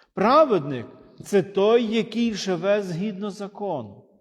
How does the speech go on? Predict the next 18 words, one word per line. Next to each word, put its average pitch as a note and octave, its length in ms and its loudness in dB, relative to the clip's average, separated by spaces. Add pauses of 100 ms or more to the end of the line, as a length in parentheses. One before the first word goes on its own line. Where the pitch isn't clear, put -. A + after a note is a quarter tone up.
(440)
Той, B3 200 6
який A#3+ 320 0
живе G3+ 300 -2
по G3 180 -6
правді. E3 600 0 (260)
Тобто E3 260 -6
праведник — F#3 580 2
це F3 120 -4
людина, F#3+ 320 -2
яка F#3+ 260 -2
дотримується, F3+ 800 -4 (240)
яка E3+ 340 0
живе D3+ 360 -2
з B2 120 -8
Богом F3 680 2 (300)
і D#3+ 80 -12
дотримується C3+ 760 -8
закону. A2 640 -14